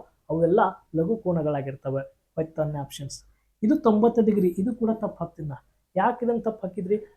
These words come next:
ಸರ್, ಯಾವಾಗ್ಲೂ ರೈಟ್ ಆಂಗಲ್ ಎಷ್ಟಪ್ಪ ಅಂದ್ರೆ ತೊಂಬತ್ತು ಡಿಗ್ರಿ ಆಗಿರ್ತದೆ. ಲಂಬ ಕೋನ ಯಾವಾಗ್ಲೂ ತೊಂಬತ್ತು ಡಿಗ್ರಿ ಆಗಿರ್ತದೆ, ಫಿಕ್ಸ್ ಇದು, ಇದ್ರಾಗ ಒಂದು ಚೇಂಜ್ ಆಗಲ್ಲ.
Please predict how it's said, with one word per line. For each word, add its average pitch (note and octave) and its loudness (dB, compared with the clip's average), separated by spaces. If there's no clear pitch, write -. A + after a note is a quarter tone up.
ಸರ್, G#3+ 0
ಯಾವಾಗ್ಲೂ A3 4
ರೈಟ್ G#3 4
ಆಂಗಲ್ G3+ 2
ಎಷ್ಟಪ್ಪ F#3 -2
ಅಂದ್ರೆ F3+ 0
ತೊಂಬತ್ತು E3+ 0
ಡಿಗ್ರಿ D#3+ -2
ಆಗಿರ್ತದೆ. D3+ 0
ಲಂಬ G3 0
ಕೋನ F#3 -4
ಯಾವಾಗ್ಲೂ F3+ 2
ತೊಂಬತ್ತು D#3+ -4
ಡಿಗ್ರಿ D3+ -2
ಆಗಿರ್ತದೆ, C3+ -4
ಫಿಕ್ಸ್ - -10
ಇದು, B2 -6
ಇದ್ರಾಗ D#3 2
ಒಂದು D#3+ -2
ಚೇಂಜ್ D#3 -6
ಆಗಲ್ಲ. B2+ -10